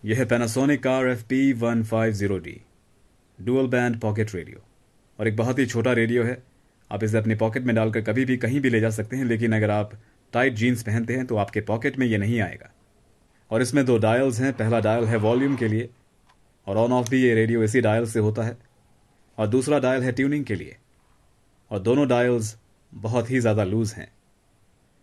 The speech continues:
और एफ़एम और एएम के बीच में स्विच करने के लिए यहाँ पर ये अलग से बटन दिया गया है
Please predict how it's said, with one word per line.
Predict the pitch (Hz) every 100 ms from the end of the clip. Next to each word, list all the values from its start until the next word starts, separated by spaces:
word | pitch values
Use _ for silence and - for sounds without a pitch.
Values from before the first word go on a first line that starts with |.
| _
और | 90 -
एफ़एम | 117 120 151
और | 131 120
एएम | 127 135
के | 127
बीच | 110 113
में | 113
स्विच | 110 127
करने | 127 117 113
के | 92
लिए | - - _ _ _ _ _ - - 104
यहाँ | 110
पर | 117 117
ये | 113
अलग | 117 123 135
से | 117 120
बटन | 107 113 98
दिया | 87
गया | 78 52
है | - -